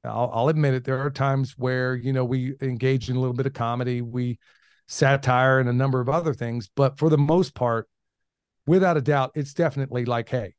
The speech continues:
here's how we do it. It m-, you may find another way of doing it, but this is how we do it." Whether it's trees,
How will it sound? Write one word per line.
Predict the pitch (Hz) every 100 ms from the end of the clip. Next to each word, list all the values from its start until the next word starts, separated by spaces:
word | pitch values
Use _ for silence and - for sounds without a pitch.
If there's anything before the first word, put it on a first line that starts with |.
| _
here's | - 160 147
how | 165
we | 175
do | 143 185 190
it. | 190 190 _ _ _ -
It | 131
m-, | 139
you | 135
may | 139 139
find | 131 123
another | 123 127
way | 123
of | 117
doing | 156 185 190
it, | 175
but | 139
this | 123 139
is | 117
how | 131 123
we | 123
do | 113 107
it." | 110 - _ _ _ _ _ _
Whether | 135 135 131
it's | 123 -
trees, | - 165 160 160